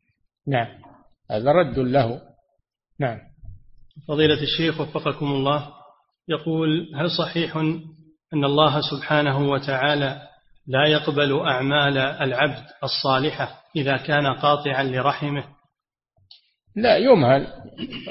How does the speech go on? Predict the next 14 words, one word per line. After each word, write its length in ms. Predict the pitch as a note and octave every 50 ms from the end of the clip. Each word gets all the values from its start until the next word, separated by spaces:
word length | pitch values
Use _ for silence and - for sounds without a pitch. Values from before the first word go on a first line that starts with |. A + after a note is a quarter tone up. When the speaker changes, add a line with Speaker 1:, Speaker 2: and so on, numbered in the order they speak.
| - D#3 -
Speaker 1:
جاء 320 | F3 D3+ E3+ F3 D#3+ C#3+ C#3
في 80 | C#3
الحديث: 440 | C3+ B2+ A2+ B2 B2+ C#3+ F3+ F#3 C#3+ - F3+
"أمهلوا 480 | F3 E3+ D#3+ B2 B2 C#3 C#3 C3+ B2
هذين 600 | A#2 C3 B2+ B2+ C3 C3+ C3 B2 A#2+ B2 - - - _ -
حتى 280 | - E3 - - -
يصطلحا"، 720 | C#3+ C3+ B2+ - - - - B2+ A#2 A2 G2+ - - B1+ - -
يمهل 460 | E3+ F#3+ - B2 A#2+ A2+ B2 C3 C3+ - _ _ _ _ _ _ _ _ _ - - - G2 F#2+ - -
في 140 | - C3+ B2+
قبوله 640 | - - C#3 C3 B2+ C3+ C3 B2 A#2+ B2 B2 - - _ _ _ _ _ _ _ _ _ _ _ _ _ -
ويمهل 1500 | C3 B2+ B2 B2 B2 A#2 - D#2+ D#2 - - - - - - _ _ - C#3 D3+ E3 E3 D3+ C3+ B2+ C3 C3+ B2+ B2
في 400 | A2+ B2+ C3 C3 B2 A#2+ A#2+ - - - -
المغفرة 640 | C#3+ C3 B2+ C#3 D3 C3+ B2 A2 B2+ C3 B2+ B2 B2
له 280 | B2 C3+ D3 D#3 -